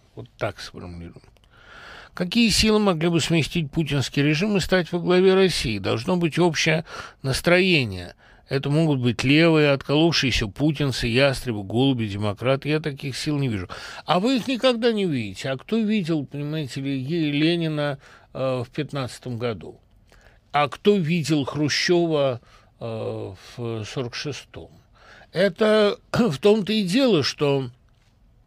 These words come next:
главная особенность этих сил — это их невидимость. А если и возникают какие-то <clears throat> фигуры, которых можно было прогнозировать, как, например, Маленков,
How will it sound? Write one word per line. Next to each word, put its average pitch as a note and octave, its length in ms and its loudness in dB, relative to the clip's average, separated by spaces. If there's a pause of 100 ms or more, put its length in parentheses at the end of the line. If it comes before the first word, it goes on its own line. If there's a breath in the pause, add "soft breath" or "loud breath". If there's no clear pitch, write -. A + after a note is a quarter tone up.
(1200 loud breath)
главная F3+ 540 4
особенность D#3+ 640 2
этих C#3 280 -6
сил — A3+ 360 -2
это D#3+ 240 0
их E3 280 -6
невидимость. C3+ 760 -6
А C#3 100 -2
если F3 380 2
и F3+ 40 6
возникают F#3+ 640 4
какие-то D#3 640 0 (460 loud breath)
<clears throat> C4+ 300 4
фигуры, F3+ 500 2
которых D#3+ 440 2
можно E3 420 4
было C3+ 180 0
прогнозировать, F#3 720 0
как, D3 220 -2
например, F3 420 0
Маленков, G3 720 -2